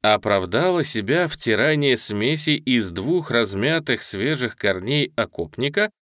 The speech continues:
смешанных с пятьюдесятью граммами свежего несолёного смальца и десятью каплями масла мяты и сосны.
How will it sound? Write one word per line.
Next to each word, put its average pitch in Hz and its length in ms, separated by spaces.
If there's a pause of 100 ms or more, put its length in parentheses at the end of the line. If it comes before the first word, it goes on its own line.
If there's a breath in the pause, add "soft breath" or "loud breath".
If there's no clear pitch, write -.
(140)
смешанных 110 720
с - 60
пятьюдесятью 107 800
граммами 156 520
свежего 113 840
несолёного 107 800
смальца 147 640 (280)
и 101 340
десятью 92 560
каплями 117 680
масла 95 460
мяты 151 520 (200)
и 90 120
сосны. - 480